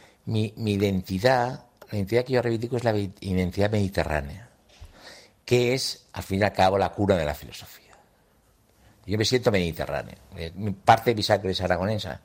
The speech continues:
pero Aragón es una parte muy importante del Mediterráneo, ¿no? Entonces, en esa meditación soleada,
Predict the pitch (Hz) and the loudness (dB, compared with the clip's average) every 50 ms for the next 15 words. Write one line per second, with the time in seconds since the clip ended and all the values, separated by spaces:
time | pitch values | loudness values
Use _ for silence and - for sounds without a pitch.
0 | _ - - - - - - - _ _ - - 92 92 90 87 87 85 98 95 | _ -20 -20 -20 -20 -20 -20 -20 _ _ -2 0 2 4 4 4 4 4 2 2
1 | 95 92 92 - - - - - 82 82 80 - - 82 - - 87 78 78 92 | 2 0 -4 -8 -12 -12 -8 -6 -4 -4 -2 0 -2 -2 -2 -2 -4 -2 0 0
2 | 92 87 76 - 78 - - 82 80 - 80 73 71 69 71 69 - - - 76 | 0 0 -2 -4 -2 2 0 0 0 0 -6 -6 -6 -6 -10 -10 -12 -14 -16 -14
3 | 76 73 71 - - - 76 92 113 151 160 - - _ _ _ _ - - _ | -16 -16 -16 -18 -20 -16 -14 -12 -12 -14 -14 -18 -20 _ _ _ _ -20 -20 _
4 | _ _ _ _ _ _ _ _ _ _ _ _ _ _ _ _ _ _ - - | _ _ _ _ _ _ _ _ _ _ _ _ _ _ _ _ _ _ -20 -20
5 | - - - - - - - - - - - _ _ - - 107 101 139 143 143 | -20 -20 -20 -20 -20 -20 -20 -20 -20 -20 -20 _ _ -6 -4 2 4 4 4 4
6 | 160 156 - - - _ _ _ _ _ _ _ _ _ _ _ _ _ _ _ | 2 0 -2 -6 -10 _ _ _ _ _ _ _ _ _ _ _ _ _ _ _
7 | _ _ _ _ _ - - 107 123 139 - 180 160 165 165 156 156 - 120 - | _ _ _ _ _ -4 -2 0 0 2 2 2 2 2 0 0 2 2 2 2
8 | 135 131 127 - - 104 98 113 123 131 117 101 98 113 139 165 | 2 -2 -2 -2 -2 -2 0 0 0 0 0 -2 -4 -6 -8 -10